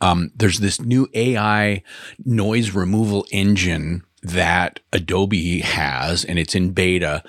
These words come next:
but you just throw in your audio, you just literally drag and drop it onto this website. It's at podcast dot adobe dot com, and it will take audio that has speech on it. It'll pull out any noise,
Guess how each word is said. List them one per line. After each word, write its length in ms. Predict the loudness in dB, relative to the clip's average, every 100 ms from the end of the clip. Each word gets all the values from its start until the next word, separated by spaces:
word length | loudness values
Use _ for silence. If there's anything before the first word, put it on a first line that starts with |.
| -6
but 120 | -2 -2
you 140 | -2
just 460 | 0 2 2 -2 -8 -16 -20 -20 -20
throw 600 | -16 -10 -4 0 0 0
in 80 | 0
your 180 | 0
audio, 280 | 0 0 0
you 140 | 0 0
just 220 | -2 0
literally 340 | 0 2 2
drag 320 | 0 2 2
and 100 | 2
drop 220 | 2 0 0
it 80 |
onto 160 | -2 -2
this 200 | -2 -2
website. 500 | 0 0 0 -2 -2
It's 180 | -2 -2
at 220 | -4 -6
podcast 960 | -2 0 0 -2 0 0 0 0 -4 -6 -4
dot 300 | 0 2 0
adobe 400 | -4 0 0 2
dot 340 | 0 0 -2 -2
com, 400 | 0 0 -2 -6 -14 -20 _
and 140 | -2 -2
it 80 |
will 220 | 0 0 0
take 600 | -2 0 0 -2 -10 -12 -18 -20 -20 -20 -20 _ _ _ _ _ -2
audio 340 | 0 0 -2
that 140 | -2 -4
has 360 | -2 0 0
speech 500 | -2 -2 0 0 2
on 220 | 0 0
it. 160 | -2 -2
It'll 300 | 0 0 0 _ -10
pull 240 | -2 0
out 280 | 2 0 -4
any 200 | -2 0
noise, 520 | 2 2 2 0 -2